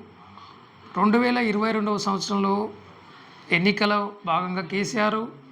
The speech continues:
ఎనభై వేల ఉద్యోగాలు ఇస్తా అన్నప్పుడు, వేసినప్పుడు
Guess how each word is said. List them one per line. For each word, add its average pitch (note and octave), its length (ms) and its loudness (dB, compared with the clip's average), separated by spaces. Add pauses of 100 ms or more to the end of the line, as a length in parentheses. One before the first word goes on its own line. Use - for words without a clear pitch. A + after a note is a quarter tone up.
ఎనభై F#3+ 240 -2
వేల G3 180 0
ఉద్యోగాలు F#3 460 0
ఇస్తా F#3 240 -6
అన్నప్పుడు, G3 640 -2 (460)
వేసినప్పుడు A#3 800 0